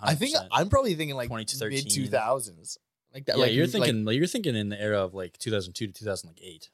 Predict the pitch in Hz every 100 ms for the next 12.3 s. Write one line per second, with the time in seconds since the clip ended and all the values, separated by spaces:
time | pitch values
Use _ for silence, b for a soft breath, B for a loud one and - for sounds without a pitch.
0 | _ 139 135 123 143 180 175 180 143 165
1 | - 131 170 185 208 - 202 110 139 139
2 | 135 127 143 156 156 147 143 90 - 95
3 | - 156 127 143 131 139 139 123 120 113
4 | 110 113 107 - 120 120 110 101 - _
5 | _ _ 117 - - - _ _ _ _
6 | _ _ _ _ _ - - 160 120 104
7 | 90 85 95 85 - 82 - 82 - -
8 | 120 - 120 131 131 123 110 107 92 92
9 | 123 - 113 - - - _ - 139 -
10 | _ _ _ _ _ _ _ _ 120 139
11 | 170 110 123 117 110 113 165 202 104 120
12 | 117 143 98